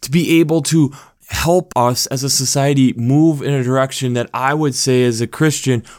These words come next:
moving us more toward the light of where God is calling us to be. We don't like worms and slugs, but yet they're the ones who create the foundation for life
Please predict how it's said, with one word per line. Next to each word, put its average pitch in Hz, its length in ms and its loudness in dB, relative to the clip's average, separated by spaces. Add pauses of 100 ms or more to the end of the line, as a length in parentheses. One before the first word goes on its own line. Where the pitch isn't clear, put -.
moving 147 320 2
us 139 220 -2
more 139 360 2
toward 123 480 -2
the 120 120 0
light 135 280 0
of 120 160 -2
where 123 140 0
God 117 280 -2
is 110 220 -2
calling 139 440 0
us 110 160 -2
to 107 80 -4
be. 135 480 -4
We 147 260 2
don't 175 300 2
like 147 360 -2
worms 123 760 2
and 117 200 -4
slugs, 120 840 0
but 139 140 0
yet 143 260 0
they're 156 180 2
the 160 100 0
ones 139 340 -2
who 135 100 -4
create 139 720 -2 (220)
the 127 340 2
foundation 127 840 0
for 120 180 -4
life 113 540 -2